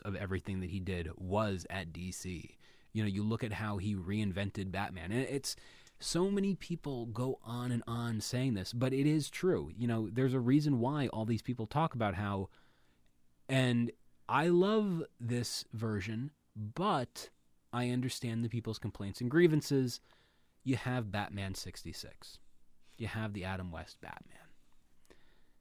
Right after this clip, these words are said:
And then Neil Adams and Denny O'Neil come along, and they just flip it on its bat hyphen ear. And just seeing a change in the character. He's no longer this goofy, "Well, you know, Robin,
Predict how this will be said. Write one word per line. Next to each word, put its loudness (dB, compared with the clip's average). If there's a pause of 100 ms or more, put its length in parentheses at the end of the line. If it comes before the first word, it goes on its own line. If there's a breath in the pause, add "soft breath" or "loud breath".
(480 soft breath)
And 2
then 2
Neil 2
Adams 0
and -4
Denny -4
O'Neil -2
come -6
along, -4 (960)
and 0
they -2
just -8
flip -4
it -4
on -4
its -14
bat -10
hyphen -8
ear. -18 (560 soft breath)
And -2 (340)
just 0
seeing 2 (300)
a 0
change 0
in -2
the -4
character. -4
He's 0
no 4
longer 2
this -2
goofy, -2 (720 soft breath)
"Well, 2
you 4
know, 12
Robin, 6